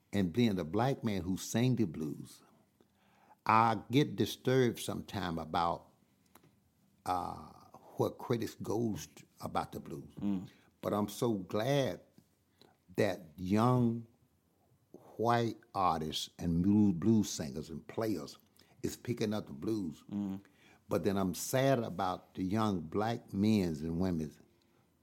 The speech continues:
Speaker 1: who distance themselves from the blues
Speaker 2: Mm.
Speaker 1: and thinking blues is something less than something else. I can understand the reason. Because the reason why is because the writers and the radios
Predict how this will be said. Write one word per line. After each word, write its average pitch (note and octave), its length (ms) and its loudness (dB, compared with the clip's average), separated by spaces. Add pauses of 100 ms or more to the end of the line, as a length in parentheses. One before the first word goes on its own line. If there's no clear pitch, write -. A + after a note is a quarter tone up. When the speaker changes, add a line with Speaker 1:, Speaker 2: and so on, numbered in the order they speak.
(100)
Speaker 1:
who G#2+ 240 0
distance A2 400 -2 (180)
themselves F#2 220 -6
from B2 160 -2
the A#2+ 80 -4
blues D#2 420 -6 (100)
Speaker 2:
Mm. F#2+ 300 -2 (220)
Speaker 1:
and G2 240 -2
thinking A#2+ 340 0
blues G2+ 420 2
is F2 120 -4
something G2 340 -6
less G2 300 -2
than - 160 -10
something - 420 -12
else. - 220 -8 (160)
I F2 100 -4
can F#2+ 160 -4
understand A2+ 540 -2
the D3 60 0
reason. D#3+ 400 0 (720)
Because G2 320 -4
the F#2 100 -4
reason C#3+ 420 2
why G2 280 0
is - 60 -4
because - 380 -6
the F2+ 100 -8
writers A#2 540 2
and A2+ 80 0
the F2 60 0
radios G2 680 2